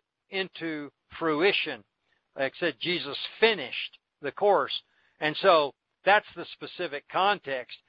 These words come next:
are these events that have such vast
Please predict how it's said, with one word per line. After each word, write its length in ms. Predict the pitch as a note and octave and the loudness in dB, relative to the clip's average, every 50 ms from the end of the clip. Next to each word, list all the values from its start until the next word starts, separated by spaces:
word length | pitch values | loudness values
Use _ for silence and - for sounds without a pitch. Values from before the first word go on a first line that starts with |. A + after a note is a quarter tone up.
| _ _ _ - | _ _ _ 2
are 140 | D3+ D3 D3 | 2 2 2
these 260 | D3+ F3 E3+ D#3 B2+ D#3+ | 2 -2 -4 -4 -4 -4
events 680 | D#3 D3 B2 A2+ - D#3 F3+ G3+ G3+ F3+ D#3 - - - - - _ _ _ _ _ _ _ _ _ _ - | -4 -4 -4 -2 2 2 4 4 4 2 0 -4 -10 -16 -18 -18 _ _ _ _ _ _ _ _ _ _ -4
that 140 | D#3 D#3+ D3+ | -4 0 2
have 220 | E3 E3+ E3 C#3 - - | 4 2 2 2 0 -4
such 180 | E3+ D#3+ D3 - - - - _ _ _ _ _ _ _ _ _ _ _ B2+ G#2+ - | -4 -4 -4 -6 -10 -14 -16 _ _ _ _ _ _ _ _ _ _ _ -18 -2 2
vast 380 | D#3+ F3 F3+ F3+ E3 C3+ - | 4 6 6 6 4 2 -2